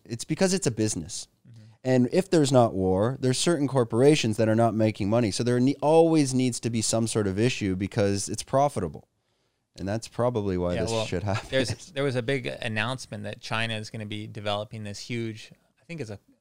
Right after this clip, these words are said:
Speaker 2: some sort of mine in Afghanistan.
Speaker 1: A mine?
Speaker 2: Yeah.
Speaker 1: Okay.
Speaker 2: Well,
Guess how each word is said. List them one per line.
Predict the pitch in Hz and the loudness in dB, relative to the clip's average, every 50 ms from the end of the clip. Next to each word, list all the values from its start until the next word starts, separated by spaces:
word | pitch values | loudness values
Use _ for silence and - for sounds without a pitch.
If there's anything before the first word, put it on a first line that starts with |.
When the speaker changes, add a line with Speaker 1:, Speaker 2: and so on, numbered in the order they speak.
| _ _ _ | _ _ _
Speaker 2:
some | _ - 147 131 | _ -20 -20 -20
sort | - 147 131 117 | -14 -12 -10 -8
of | 104 | -8
mine | 101 101 101 101 110 123 147 170 170 160 - - | -6 -6 -6 -6 -6 -6 -6 -6 -10 -12 -12 -12
in | 127 117 110 | -10 -8 -8
Afghanistan. | 113 107 107 - - 120 175 214 190 - - - _ _ _ _ _ _ _ _ _ _ _ _ _ _ _ _ _ _ _ - | -6 -8 -8 -8 -6 -6 -6 -6 -6 -8 -12 -16 _ _ _ _ _ _ _ _ _ _ _ _ _ _ _ _ _ _ _ -8
Speaker 1:
A | 95 95 | -4 -2
mine? | 92 92 101 110 110 95 78 71 80 - - | 0 2 2 2 2 0 -4 -6 -12 -14 -10
Speaker 2:
Yeah. | 123 143 151 123 117 - _ _ _ | -8 -8 -8 -8 -10 -14 _ _ _
Speaker 1:
Okay. | - 90 92 90 - 131 | -10 -8 -8 -6 -4 -2
Speaker 2:
Well, | 135 127 120 113 - | 0 0 0 0 -4